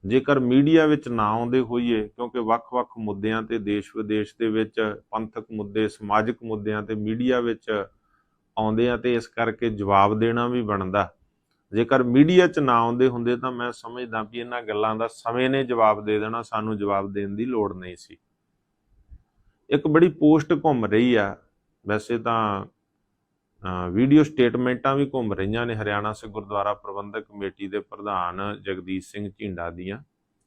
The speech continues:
ਪਰ ਇੱਕ ਪੋਸਟ ਬਣਾ ਕੇ ਉਹਦੇ ਆਈ ਟੀ ਵਿੰਗ ਦੇ ਵੱਲੋਂ,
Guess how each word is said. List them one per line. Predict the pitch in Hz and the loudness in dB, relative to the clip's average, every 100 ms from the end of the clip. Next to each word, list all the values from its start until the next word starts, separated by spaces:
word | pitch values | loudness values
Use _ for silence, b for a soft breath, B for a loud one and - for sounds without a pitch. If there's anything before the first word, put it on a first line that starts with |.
| _ _ _ _ | _ _ _ _
ਪਰ | 123 | 0
ਇੱਕ | 143 139 | 0 0
ਪੋਸਟ | 135 147 160 165 | 4 6 6 6
ਬਣਾ | 147 139 123 | 4 6 6
ਕੇ | 117 131 | 4 2
ਉਹਦੇ | 123 127 | 4 4
ਆਈ | - 117 113 | 6 4 4
ਟੀ | 117 113 | 2 2
ਵਿੰਗ | 107 104 | 2 2
ਦੇ | 104 104 | 2 2
ਵੱਲੋਂ, | 95 92 95 | 0 -2 -6